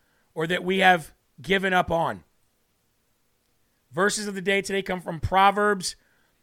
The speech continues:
twenty-four ten and Proverbs twenty-four sixteen. I'll read Proverbs ten first. "If you faint in the day of adversity, your strength is small."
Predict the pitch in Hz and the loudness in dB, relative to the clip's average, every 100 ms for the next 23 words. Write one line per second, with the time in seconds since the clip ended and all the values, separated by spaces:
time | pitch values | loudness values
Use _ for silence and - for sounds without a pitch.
0 | _ _ _ _ _ _ _ _ - 196 | _ _ _ _ _ _ _ _ -8 -2
1 | 214 220 220 208 - 208 240 208 185 196 | -2 -2 -4 -2 0 0 0 -4 2 2
2 | 196 190 - - 202 202 208 190 - 185 | 2 -2 -6 -8 -8 -6 -6 -4 -4 -6
3 | - 185 170 120 - - - 170 180 202 | -6 -6 -6 -8 -16 -20 -4 -2 0 -4
4 | 175 202 196 196 190 160 - 190 175 - | -6 0 2 2 -4 -4 -4 -4 -4 -6
5 | 170 120 - _ _ _ _ _ _ _ | -6 -6 -12 _ _ _ _ _ _ _
6 | _ _ - 214 247 208 254 - - 226 | _ _ -4 -2 -2 -2 -6 -6 -4 -4
7 | 269 - - 226 214 202 160 190 208 226 | -4 -10 -12 -10 -6 -8 -4 0 2 2
8 | 208 196 175 156 214 247 214 143 120 - | 2 0 0 -2 -4 -2 -4 -4 -6 -10
9 | _ _ _ _ _ _ 156 180 - - | _ _ _ _ _ _ -4 -2 -2 -4
10 | 190 202 220 - 202 - - 170 170 143 | -2 -2 -2 -8 -6 -2 -4 -2 0 -2
11 | - | -6